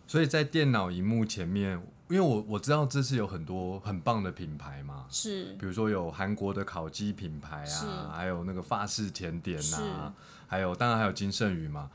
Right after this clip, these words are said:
Speaker 2: 对。
Speaker 1: 所以你可以坐在电脑前面吃蛋糕、吃冰淇淋、吃烤鸡、喝冷泡茶，然后一边享受八三幺的线上演唱会的实况魅力。
Speaker 2: 是，就是这个概念。
Speaker 1: <gasps> 真的太棒了。
Speaker 2: 其实我觉得这，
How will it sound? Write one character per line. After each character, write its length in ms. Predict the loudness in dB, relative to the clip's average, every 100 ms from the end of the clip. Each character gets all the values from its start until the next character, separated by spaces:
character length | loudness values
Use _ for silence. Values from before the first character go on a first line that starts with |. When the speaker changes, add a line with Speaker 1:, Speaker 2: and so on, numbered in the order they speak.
| -12 -8
Speaker 2:
对。 100 | 4
Speaker 1:
所 100 | 6
以 40 |
你 120 | 6
可 100 | 6
以 60 | 4
坐 220 | 4 4
在 140 | 4
电 320 | 4 4 4 4
脑 220 | 2 0
前 260 | -2 0 4
面 320 | 4 4 2 -10 -20 -8 0
吃 280 | 4 4
蛋 360 | 6 6 8 6
糕、 260 | 6 6 4
吃 240 | 4 2
冰 260 | 4 6 6
淇 200 | 6 4
淋、 180 | 2
吃 240 | 0 0 0
烤 240 | -2 -4
鸡、 240 | -2 0 2
喝 180 | 4
冷 220 | 4 2 2
泡 180 | 2
茶， 220 | 2 0 0
然 180 | 0
后 160 | 0 0
一 120 | -2
边 260 | 0 2 2
享 240 | 0 0
受 300 | 2 2 0 0
八 160 | 4 4
三 200 | 4 4
幺 180 | 4 4
的 340 | 2 0 -6 -12 -20 -20 -20 -14 0
线 280 | 4 6
上 220 | 6 6 4
演 160 | 2
唱 220 | 0 2
会 120 | 2 0
的 280 | -2 -6 -10 -16 -4
实 220 | 0 4
况 200 | 6 8
魅 220 | 8 6
力。 120 | 4 2
Speaker 2:
是， 40 |
就 100 | 0
是 140 | -2
这 120 | -4 -4
个 100 | -4
概 240 | -4 -4
念。 200 | -4 -4
Speaker 1:
<gasps> 320 | -4 -6 -4
真 180 | 2 2
的 140 | 2 0
太 260 | 0 0
棒 300 | 0 2 2
了。 140 | 4 6
Speaker 2:
其 120 | 6
实 60 | 10
我 120 | 8
觉 200 | 8 4
得 0 |
这， 340 | 4 4 4